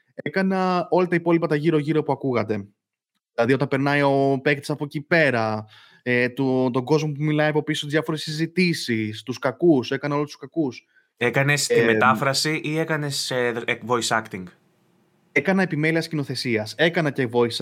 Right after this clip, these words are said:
Speaker 1: acting σε κάποια από αυτά, τα οποία δεν θυμάμαι να σου πω γιατί ήταν διάφοροι ρόλοι,
Speaker 2: Ναι.
Speaker 1: διάφοροι μικρορόλοι, κάποιος γιατρός, κάποιος, ε, περαστικός, δηλαδή έκανα πάρα πολλά. Ε, μ, αλλά, ε,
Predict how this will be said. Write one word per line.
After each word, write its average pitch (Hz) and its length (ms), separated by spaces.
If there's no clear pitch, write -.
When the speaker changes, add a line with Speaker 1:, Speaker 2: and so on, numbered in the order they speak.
Speaker 1:
acting 120 260
σε 123 100
κάποια 117 380
από 113 120
αυτά, 120 300
τα 120 100
οποία 131 140
δεν 127 120
θυμάμαι 123 200
να 120 60
σου - 60
πω 127 80
γιατί 120 160
ήταν 123 120
διάφοροι 120 380
ρόλοι, 113 360
Speaker 2:
Ναι. 120 140
Speaker 1:
διάφοροι 104 220
μικρορόλοι, 113 680
κάποιος 123 240
γιατρός, 131 480
κάποιος, 143 400
ε, 143 500
περαστικός, 135 720
δηλαδή 127 200
έκανα 147 260
πάρα 131 260
πολλά. 123 460
Ε, 131 1040
μ, 127 220
αλλά, 147 1120
ε, 143 100